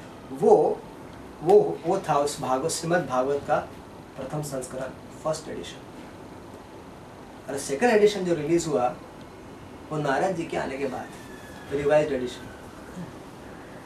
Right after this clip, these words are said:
नारद जी आए, उन्होंने उपदेश दिया, हम्म,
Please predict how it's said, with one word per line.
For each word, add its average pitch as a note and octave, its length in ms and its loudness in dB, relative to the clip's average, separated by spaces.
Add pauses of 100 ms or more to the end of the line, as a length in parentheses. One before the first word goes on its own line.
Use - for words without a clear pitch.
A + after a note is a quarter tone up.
(580)
नारद E3 300 8
जी G#3 160 6
आए, E3 440 8
उन्होंने D#3 280 0
उपदेश C#3+ 400 2
दिया, D3 360 2 (600)
हम्म, D#3 140 -8